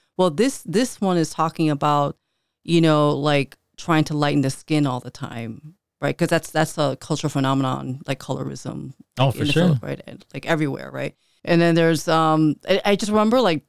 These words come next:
Speaker 1: tying the, the, the, tying the themes together, like,
Speaker 2: Mm-hmm.
Speaker 1: cohesively. And then,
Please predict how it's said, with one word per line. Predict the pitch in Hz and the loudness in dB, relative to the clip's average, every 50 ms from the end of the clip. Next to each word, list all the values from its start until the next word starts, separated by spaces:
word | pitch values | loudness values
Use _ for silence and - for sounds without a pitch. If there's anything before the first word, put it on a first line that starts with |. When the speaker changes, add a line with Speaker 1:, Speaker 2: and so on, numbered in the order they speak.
| _ _ | _ _
Speaker 1:
tying | - - - 160 151 156 156 160 160 156 151 147 143 143 139 139 143 143 - - _ _ _ _ 147 - | -16 -10 -4 0 0 2 4 4 4 4 4 4 4 4 2 2 0 -4 -8 -16 _ _ _ _ _ -2
the, | 151 147 143 139 139 139 139 - - - - - | 0 2 2 2 2 0 -2 -6 -10 -14 -18 -20
the, | - - - - - | -14 -12 -12 -12 -12
the, | - 147 - 156 131 - - - - | -14 -8 -6 -6 -6 -6 -8 -18 -20
tying | - - - 175 170 175 180 170 | -12 -4 0 2 2 4 2 4
the | 151 151 | 2 0
themes | 143 - - - 160 156 151 160 180 190 190 - - | -2 -2 -4 0 2 2 4 4 2 0 -2 -6 -12
together, | - - 156 131 - 135 139 143 170 180 180 | -8 -6 -6 -6 -4 -4 -2 0 0 0 2
like, | 175 160 127 | 2 4 4
Speaker 2:
Mm-hmm. | 110 113 113 156 | 4 4 4 4
Speaker 1:
cohesively. | 147 143 - 165 175 175 - - 143 156 147 143 143 139 143 139 151 | 0 -2 -2 -4 -4 -4 -4 -6 -8 -8 -4 -4 -2 -2 0 2 2
And | 151 156 | 2 4
then, | 156 156 156 156 156 147 147 | 4 4 4 4 4 2 0